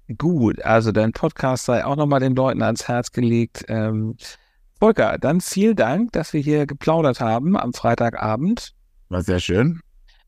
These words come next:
Speaker 1: Wirst du denn im Stadion sein beim ersten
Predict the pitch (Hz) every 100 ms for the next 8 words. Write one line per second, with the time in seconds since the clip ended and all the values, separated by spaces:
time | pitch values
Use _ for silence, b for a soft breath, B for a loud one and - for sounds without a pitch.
0 | _ - 123 175 240 247 208 175 170 165
1 | - 156 214 214 202 202 190 175 185 -
2 | 202 202